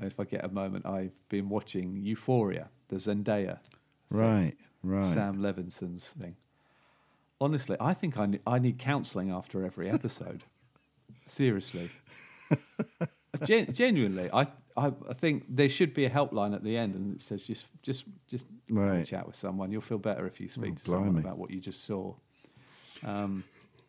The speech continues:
Speaker 1: yeah, and, uh, Poppy's watching it as well. We're s-, we're not watching it together. We couldn't
Speaker 2: That would,
Speaker 1: actually
Speaker 2: that would be
Speaker 1: watch
Speaker 2: too
Speaker 1: it.
Speaker 2: weird.
Speaker 1: Oh,
Speaker 2: Mm.
Speaker 1: no, that's never gonna happen.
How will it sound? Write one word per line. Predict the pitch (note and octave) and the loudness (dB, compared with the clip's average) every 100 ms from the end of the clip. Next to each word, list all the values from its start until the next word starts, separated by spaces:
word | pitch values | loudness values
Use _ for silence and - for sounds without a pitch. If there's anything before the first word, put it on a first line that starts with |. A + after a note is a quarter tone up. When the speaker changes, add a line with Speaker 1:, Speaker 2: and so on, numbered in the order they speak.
| _ _ - _ _ _ - | _ _ -20 _ _ _ -4
Speaker 1:
yeah, | A#2+ A#2 G#2 F#2 - - | 0 4 4 2 -4 0
and, | B2 B2 | 4 4
uh, | C3 C3+ | 4 2
Poppy's | C3 F3 C3+ | 2 2 2
watching | G#2+ G2+ G2 | 2 0 -2
it | G2 G#2 | -4 -4
as | A2 | 0
well. | A2+ A#2 | 2 4
We're | |
s-, | C3+ F3 | 4 6
we're | F3 C3+ C3+ | 6 6 8
not | D3 | 8
watching | B2+ B2+ G2+ | 6 2 -4
it | |
together. | - A2 F#2+ | -4 -4 -4
We | G#2+ | -4
couldn't | - A#2+ G#2+ | 2 2 2
Speaker 2:
That | G2+ | 0
would, | F#2 | 2
Speaker 1:
actually | F#2 G2 | 4 4
Speaker 2:
that | |
would | E2 | 4
be | F#2 | 2
Speaker 1:
watch | - | 2
Speaker 2:
too | F#2 | 2
Speaker 1:
it. | F#2 | 4
Speaker 2:
weird. | F#2 E2 - _ _ - | 4 2 -4 _ _ -8
Speaker 1:
Oh, | - - - F2 | -8 -10 -10 -2
Speaker 2:
Mm. | E2+ D#2 | 0 -2
Speaker 1:
no, | F2 - _ _ _ | -6 -14 _ _ _
that's | - G#2 G#2 | -10 -8 -6
never | F#2+ - | -6 -6
gonna | F#2 F#2 | -8 -8
happen. | - F#2+ | -10 -14